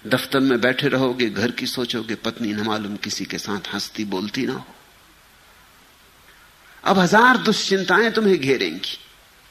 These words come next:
और तुम चौबीस घंटे पहरेदार की तरह खड़े रहोगे। पति पत्नी एक दूसरे पे पहरा देते रहते, काम ही उनका ये हो जाता, मुफ्त के पहरेदार,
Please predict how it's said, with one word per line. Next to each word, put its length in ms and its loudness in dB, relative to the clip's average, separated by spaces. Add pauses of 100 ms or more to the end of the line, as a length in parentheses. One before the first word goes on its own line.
(880)
और 160 8
तुम 200 4
चौबीस 420 6
घंटे 480 4
पहरेदार 680 4
की 160 -2
तरह 220 0
खड़े 300 0
रहोगे। 600 -6 (1400)
पति 220 2
पत्नी 360 0
एक 200 2
दूसरे 280 -2
पे 100 -2
पहरा 320 0
देते 340 -2
रहते, 320 -10 (1800)
काम 320 10
ही 60 10
उनका 360 6
ये 160 2
हो 180 0
जाता, 320 -8
मुफ्त 380 2
के 80 2
पहरेदार, 520 0